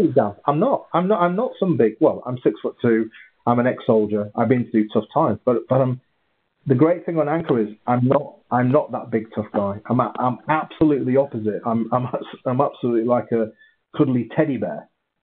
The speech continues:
Uh, and the great thing on Anchor is I'm able to, <laughs> yeah, I'm able for the first time on Anchor to be actually, to be who I actually am, which is, to me,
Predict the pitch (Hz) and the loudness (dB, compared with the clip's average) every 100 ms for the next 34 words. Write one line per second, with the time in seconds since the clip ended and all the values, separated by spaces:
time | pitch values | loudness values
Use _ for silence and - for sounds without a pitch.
0 | - 117 113 113 127 127 139 156 - 143 | -16 -6 -4 -4 -2 0 2 0 -2 -6
1 | 127 143 143 113 104 139 117 120 113 110 | -4 -2 -2 0 0 0 0 -2 -2 -6
2 | 104 - 156 - 123 - - - - - | -12 -12 -16 -8 -4 -6 -6 -18 -20 -20
3 | - 208 208 - - 147 175 185 170 151 | -2 0 0 -4 -2 2 2 0 -8 -8
4 | 131 165 165 165 147 139 156 160 117 - | -2 0 0 0 -4 -2 -2 -4 -8 -8
5 | 107 107 139 131 - 123 120 117 _ _ | -6 -4 -2 -4 -4 -4 -4 -4 _ _
6 | _ _ _ _ _ - 117 110 160 156 | _ _ _ _ _ -8 -6 2 4 2
7 | 117 113 147 - _ 127 127 123 123 123 | -2 -6 -8 -12 _ -4 0 2 0 -2
8 | 127 123 - 120 107 175 123 95 113 123 | -6 -8 -2 -2 0 0 0 -4 -4 -4
9 | - 123 - _ _ - 131 160 196 107 | 0 -2 -4 _ _ -2 2 4 2 0
10 | 190 | -6